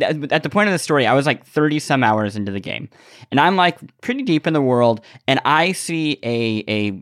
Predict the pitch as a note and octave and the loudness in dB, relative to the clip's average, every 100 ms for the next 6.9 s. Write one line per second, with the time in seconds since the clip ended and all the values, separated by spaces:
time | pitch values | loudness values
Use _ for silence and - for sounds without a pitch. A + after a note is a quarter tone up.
0 | - - B2 A#2+ C#3 C#3 C#3+ B2+ G2 A2+ | -12 -8 -6 -2 -2 -2 -2 -2 -2 -6
1 | - - B2+ B2+ C3 - - G#2+ G#2+ A2 | -4 -2 0 0 -2 -2 -2 -2 0 0
2 | A#2+ A2+ G#2 - A2 G2+ G2 - G2 F2+ | 0 0 -2 -2 0 0 0 -2 -2 -4
3 | - G2 - - _ - A2+ A2 F#2 - | -6 -10 -10 -14 _ -4 -2 0 -4 -8
4 | - - B2+ - _ _ B2+ B2+ D3+ C#3 | -14 -8 -6 -6 _ _ 0 4 6 4
5 | A#2 A#2+ A2+ G#2 C3+ C#3+ A2+ - - - | 4 2 0 0 2 2 2 0 -14 -2
6 | D3 D3+ B2 A2+ A#2+ D3 D#3+ G3 | 2 2 0 -4 -2 2 2 0